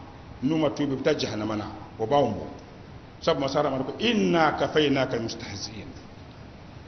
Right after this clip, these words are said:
N'o tɛ, Firawun, ale fana jamana k'a to a ka masaya la. A ko a bɛ na Bani Israël, ko a bɛ n'o siya latunu dugukolo kɔ kan.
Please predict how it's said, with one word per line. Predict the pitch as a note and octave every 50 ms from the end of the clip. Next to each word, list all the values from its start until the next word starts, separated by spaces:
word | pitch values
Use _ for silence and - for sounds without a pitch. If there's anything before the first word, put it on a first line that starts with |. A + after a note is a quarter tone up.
| - - - - - - - - - - - - - - - - - - - -
N'o | E3 G#3 G#3+
tɛ, | G#3+ F#3+
Firawun, | F3+ - F3 F3 F3 G3+ G3+ F3+ C3+ G#2 - - - - - - - - - - - - - - - - - - - - - -
ale | C3 C#3 E3+ F#3
fana | - C#3 C#3+ D3 D3 D3+ - - - G#2
jamana | A2 D3+ D#3 D3+ C#3+ C#3+ C3 - - - - - - - - - - - - - - - - - - - - - - - - - -
k'a | - A#2+ A#2+
to | - E3
a | D#3+
ka | - D3
masaya | C3 B2+ A#2 - B2 B2 B2+ A2
la. | - - - - - - - - - - - - - - - - - - - - - - - - - - A#2
A | B2+
ko | - - G3+ - -
a | D3 C#3+
bɛ | D3 F#3 F#3
na | F3 D3+ D3 C#3+ - - -
Bani | D#3+ F3+ A3+
Israël, | G#3+ - G3 G#3 A#3 B3+ A3+ - - - - - - - - - - - - - - - - - - - -
ko | - F#3
a | E3+
bɛ | D#3 D#3+
n'o | D3+ C#3
siya | C3+ - D3+ D3+ C#3+ C3+
latunu | B2+ A2+ - - B2+ B2+ B2
dugukolo | G#2 G#2+ G#2 G#2 A2+ A#2
kɔ | G#2+ - F#2
kan. | - - -